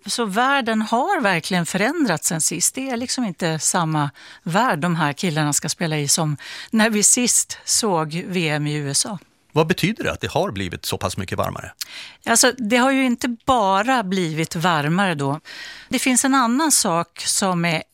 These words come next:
Speaker 1: minst lika viktig och det handlar om luftfuktigheten.
Speaker 2: Mm.
Speaker 1: För det är ju nämligen så att när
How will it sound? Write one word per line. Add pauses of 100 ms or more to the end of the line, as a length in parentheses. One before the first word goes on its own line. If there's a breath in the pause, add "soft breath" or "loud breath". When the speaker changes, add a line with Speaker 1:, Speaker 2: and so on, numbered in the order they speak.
Speaker 1:
minst
lika
viktig
och
det
handlar
om (320 loud breath)
luftfuktigheten.
Speaker 2:
Mm. (200 loud breath)
Speaker 1:
För
det
är
ju
nämligen
så
att
när